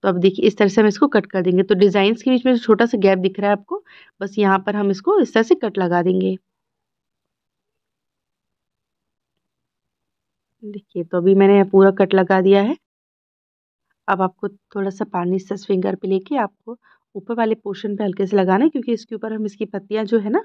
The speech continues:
पेटल्स, उसको हम स्टिक करेंगे। तो आपको एक पत्ती को हल्के हाथों से स्टिक करना है, फिर एक छोड़कर फिर वापस एक करना है।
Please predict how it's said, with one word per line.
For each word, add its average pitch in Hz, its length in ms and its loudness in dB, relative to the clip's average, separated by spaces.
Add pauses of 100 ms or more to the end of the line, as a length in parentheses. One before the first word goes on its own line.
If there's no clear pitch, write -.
(140)
पेटल्स, 208 300 -10
उसको 196 200 -14
हम 226 120 -10
स्टिक 196 280 -14
करेंगे। 180 300 -8 (540)
तो 208 60 -10
आपको 185 260 -10
एक 247 240 -4
पत्ती 233 200 -14
को 233 120 -12
हल्के 285 300 0
हाथों 240 260 0
से 226 120 0
स्टिक 233 260 -8
करना 220 220 -8
है, 240 80 -4
फिर 226 180 4
एक 202 160 2
छोड़कर 202 280 -2
फिर 220 200 2
वापस 190 340 -4
एक 190 120 -8
करना 185 220 -6
है। 185 60 -8